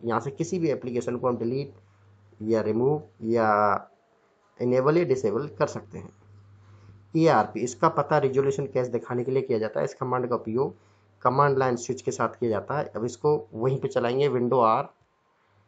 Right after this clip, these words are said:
विंडो आर में सीएमडी, ओके किया, ओके करने के बाद में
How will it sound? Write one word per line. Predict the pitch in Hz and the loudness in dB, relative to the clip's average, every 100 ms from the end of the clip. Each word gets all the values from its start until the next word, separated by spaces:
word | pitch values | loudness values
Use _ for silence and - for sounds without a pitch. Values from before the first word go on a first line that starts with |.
| - - | -20 -4
विंडो | 117 123 135 | -2 2 4
आर | 120 117 | 4 4
में | 139 175 196 _ - - - - - _ _ _ - - - _ - - - | 0 -4 -8 _ -20 -20 -20 -20 -20 _ _ _ -20 -20 -20 _ -20 -20 -20
सीएमडी, | - - 127 123 127 143 170 - - - _ _ - _ _ _ _ _ _ _ _ _ _ _ - | -18 -4 2 2 4 0 -2 -8 -20 -20 _ _ -20 _ _ _ _ _ _ _ _ _ _ _ -6
ओके | 101 - 123 | -4 -2 -4
किया, | 123 127 143 - - - - - - - - - - - - - - - - - - - - | -2 0 0 -2 -14 -20 -20 -20 -20 -20 -20 -20 -20 -20 -20 -20 -20 -20 -20 -20 -20 -14 -6
ओके | 110 131 | -2 0
करने | 127 113 120 | 0 0 0
के | 123 | 2
बाद | 107 107 | 2 2
में | 131 | -2